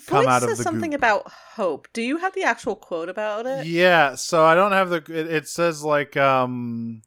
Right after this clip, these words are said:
Speaker 1: yeah, no, it's 'cause it's, 'cause, yeah, th-, there's the identity of that voice
Speaker 2: Legacy,
Speaker 1: is also
Speaker 2: that's what it is. He, he says
Speaker 1: Yeah.
Speaker 2: legacy of hope.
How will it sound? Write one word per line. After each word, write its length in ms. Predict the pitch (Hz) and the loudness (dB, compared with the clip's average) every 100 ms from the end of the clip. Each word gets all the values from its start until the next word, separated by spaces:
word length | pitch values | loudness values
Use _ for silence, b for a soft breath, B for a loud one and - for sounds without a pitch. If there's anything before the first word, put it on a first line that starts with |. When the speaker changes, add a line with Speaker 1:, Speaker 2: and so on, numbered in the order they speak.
| _ _ _ _ 131 | _ _ _ _ -6
Speaker 1:
yeah, 220 | 151 170 | 2 2
no, 240 | 165 160 | 2 0
it's 160 | 147 143 139 | -2 -6 -12
'cause 220 | 160 139 | -8 -6
it's, 260 | 143 - - | -8 -10 -16
'cause, 300 | - 131 135 | -12 -8 0
yeah, 300 | 156 127 117 120 117 | 2 2 0 -12 -14
th-, 140 | 135 120 | -14 -4
there's 380 | 139 135 123 123 | -2 -2 -4 -4
the 120 | 135 | -2
identity 400 | 135 208 294 226 | 2 2 2 2
of 80 | 156 | 2
that 160 | 147 | 2
voice 160 | 123 254 | 4 6
Speaker 2:
Legacy, 180 | 311 - | 6 6
Speaker 1:
is 40 | |
also 140 | 180 190 | 4 6
Speaker 2:
that's 120 | 262 254 | 4 4
what 100 | 233 | 0
it 80 | 208 | -2
is. 200 | 190 - | -6 -6
He, 200 | 247 233 | -6 -6
he 220 | - 233 | -6 -6
says 240 | 226 220 | -2 -2
Speaker 1:
Yeah. 80 | 220 | 0
Speaker 2:
legacy 400 | 220 214 220 202 | -2 -2 -6 -6
of 80 | 170 | -6
hope. 320 | 175 90 - | -6 -10 -12